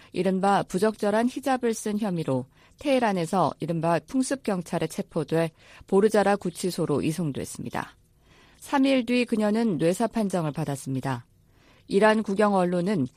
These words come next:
아미니가 심장마비를 일으켰다고 주장했지만 그녀의 가족은 아미니가 완벽한 건강 상태였다고 말했습니다. 하디 가엠이 이란 인권 사무총장은 아미니는 국가의 강제 히잡법을 위반한 혐의로 체포됐으며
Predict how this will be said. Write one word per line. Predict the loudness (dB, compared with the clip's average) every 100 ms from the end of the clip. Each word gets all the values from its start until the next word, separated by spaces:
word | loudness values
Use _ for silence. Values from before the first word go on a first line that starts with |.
| -20 -8
아미니가 | -2 0 2 2 2 0
심장마비를 | 0 0 2 2 2 2 0
일으켰다고 | 0 -2 -2 -2 -2
주장했지만 | -2 -2 -2 -4 -4 -2 -2 -4 -10 _ _ -4
그녀의 | 2 4 4
가족은 | 2 0 0 0 -2 -2
아미니가 | -2 -2 -2 0 2
완벽한 | 4 2 0 -2 -2 -2
건강 | -2 -4 0 -2
상태였다고 | -2 -4 -2 -4 -4 -6 -6 -2
말했습니다. | -2 -4 -6 -12 -10 -10 -12 _ _ _ _ _ _ _ _
하디 | 0 2 2 2
가엠이 | 4 4 2 0 0 0
이란 | 2 2 2
인권 | 2 0 2 0 0
사무총장은 | -2 -4 -2 -4 -4 -2 -2 -4 -8 -18 -20 -20 -4
아미니는 | 0 2 2 2 2 0 -2
국가의 | -4 0 2 2
강제 | 0 -2 0 0
히잡법을 | -2 -2 -4 -2 -6 0 0 2
위반한 | 0 0 0 2 0 -2
혐의로 | -2 -2 -2
체포됐으며 | -4 -6 -8 -4 -4 -4 -6 -6 -8